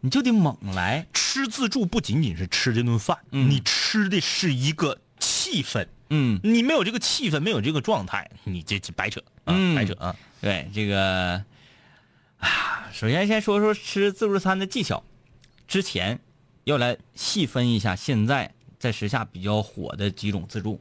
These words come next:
Speaker 2: 嗯，嗯，嗯。
Speaker 1: 首先先说第一个，海鲜自助。
Speaker 2: 嗯。
Speaker 1: 海鲜自助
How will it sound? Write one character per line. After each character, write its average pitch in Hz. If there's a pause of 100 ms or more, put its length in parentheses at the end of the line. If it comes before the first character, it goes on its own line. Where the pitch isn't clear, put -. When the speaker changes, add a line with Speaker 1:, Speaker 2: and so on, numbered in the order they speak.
(120)
Speaker 2:
嗯， 151
嗯， 110
嗯。 98
Speaker 1:
首 101
先 117
先 131
说 127
第 123
一 123
个， 120 (420)
海 90
鲜 147
自 110
助。 - (220)
Speaker 2:
嗯。 165 (760)
Speaker 1:
海 120
鲜 208
自 170
助 120